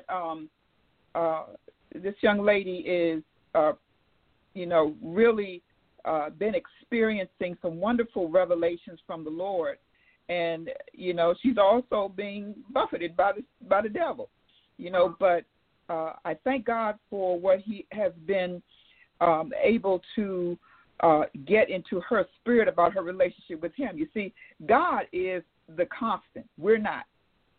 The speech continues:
Speaker 1: okay? Just like she said, she may have ideas about what she may want to do. We may have ideas about what we want to do.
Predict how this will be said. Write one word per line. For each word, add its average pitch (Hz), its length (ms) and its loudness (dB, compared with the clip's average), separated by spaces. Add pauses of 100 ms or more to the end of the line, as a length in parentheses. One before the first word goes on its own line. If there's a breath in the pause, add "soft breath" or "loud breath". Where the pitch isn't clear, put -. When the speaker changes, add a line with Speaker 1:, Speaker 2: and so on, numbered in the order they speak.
(300)
Speaker 1:
okay? 147 360 -2 (520 soft breath)
Just - 160 -2
like 226 180 6
she 277 200 -6
said, 185 320 2 (760)
she 269 120 -10
may 415 200 -8
have 277 160 2
ideas 220 460 -4
about 196 280 -6
what 202 180 -12
she 208 80 -12
may 190 140 -10
want 170 260 -10
to 135 80 -20
do. 175 280 -8 (840)
We 392 240 2
may 269 120 4
have 185 200 4
ideas 156 380 0
about 170 200 -4
what 160 120 -8
we 156 100 -6
want 147 280 -10
to - 40 -20
do. - 140 -16